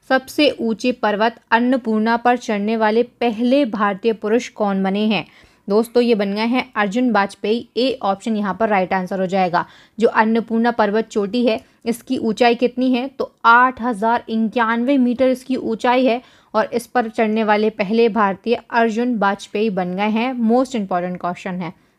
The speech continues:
मई दो हज़ार तेईस में सुशासन नियमन को मंजूरी देने वाला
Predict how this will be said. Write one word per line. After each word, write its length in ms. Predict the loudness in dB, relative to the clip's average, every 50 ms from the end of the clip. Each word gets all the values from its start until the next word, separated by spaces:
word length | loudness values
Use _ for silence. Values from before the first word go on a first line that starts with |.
| _ -4
मई 180 | 0 2 2 2
दो 140 | 4 2 2
हज़ार 280 | 2 0 0 0 -2
तेईस 360 | -2 0 0 -2 -2 -2 -4
में 120 | -4 -6 -4
सुशासन 600 | -2 -2 -2 -2 0 0 0 0 0 -2 -2 0
नियमन 460 | 0 0 0 0 0 0 0 0 -2
को 160 | -2 -2 0
मंजूरी 460 | 0 0 0 0 -2 -2 -2 0 0
देने 280 | 0 0 2 2 2 2
वाला 300 | 2 2 2 2 0 -2